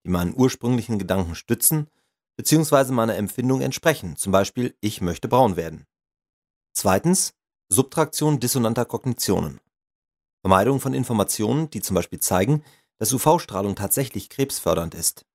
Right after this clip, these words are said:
etwa durch Ignorieren der neuesten Statistiken zu den Langzeitschäden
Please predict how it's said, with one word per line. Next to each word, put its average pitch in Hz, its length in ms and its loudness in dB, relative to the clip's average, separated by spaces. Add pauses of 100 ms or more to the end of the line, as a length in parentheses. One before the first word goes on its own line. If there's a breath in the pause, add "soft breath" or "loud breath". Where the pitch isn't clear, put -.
(240)
etwa 85 460 0
durch 87 240 -2
Ignorieren 110 560 2
der 98 100 4
neuesten 95 380 2
Statistiken - 640 -2
zu - 120 -6
den 80 140 -2
Langzeitschäden 117 760 0